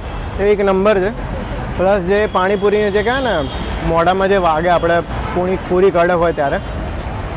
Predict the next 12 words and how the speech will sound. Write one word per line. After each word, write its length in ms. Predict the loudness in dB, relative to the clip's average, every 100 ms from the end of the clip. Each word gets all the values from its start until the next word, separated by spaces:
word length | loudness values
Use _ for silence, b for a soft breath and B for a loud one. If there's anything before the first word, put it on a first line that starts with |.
| -2
એવું 140 | 0 2
બિલકુલ 320 | 2 2 2
નથી. 240 | 2 2
અને 180 | 2 0
પાણીપુરી 480 | 0 -2 0 0 0
મોઢા 280 | 2 2 2
મૂકે 260 | 0 -2
ને, 120 | -2 -4 -8 -8 -8 -4
એવી 160 | 2 4
ઓગળી 340 | 4 2 0
જાય 180 | 0 0
છે. 80 | -2